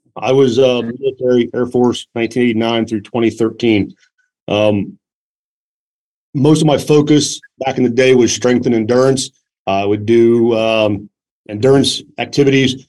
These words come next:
uh, marathons, triathlons. I did a couple other, uh, Tough Mudder, Spartan. Did my last competition in two thousand and ten. Uh, life kinda happened, and I stopped doing anything after that.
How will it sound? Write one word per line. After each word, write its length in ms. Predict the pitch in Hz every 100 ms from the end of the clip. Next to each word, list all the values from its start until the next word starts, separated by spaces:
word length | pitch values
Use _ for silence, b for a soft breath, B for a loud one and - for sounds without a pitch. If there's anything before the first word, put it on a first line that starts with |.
| _ _ 98
uh, 300 | 98 92 90 - - -
marathons, 640 | 110 131 127 123 123 113
triathlons. 720 | 113 117 117 113 113 113 110 101
I 40 |
did 160 | 107 104
a 40 |
couple 320 | 113 107 107
other, 240 | 110 107 101 -
uh, 160 | 107 -
Tough 240 | - 113
Mudder, 280 | 107 107 104
Spartan. 580 | - 107 107 107 98 B B B B - 349 - - - 254 226 - - _ 143
Did 140 | 127 156
my 60 | 147
last 300 | 151 147 -
competition 560 | 151 143 - 143 127
in 100 | 123 123
two 140 | 131
thousand 360 | 131 127 113 110
and 140 | 101
ten. 500 | 117 120 123 113 113 _ _ _ _ _ _ -
Uh, 140 | 104 95
life 300 | 95 123 123
kinda 220 | 120 110
happened, 440 | 107 113 110 104 101
and 80 |
I 60 | 98
stopped 300 | - 113 110
doing 180 | 110 107
anything 240 | 104 101
after 220 | 101 95 101
that. 300 | 107 110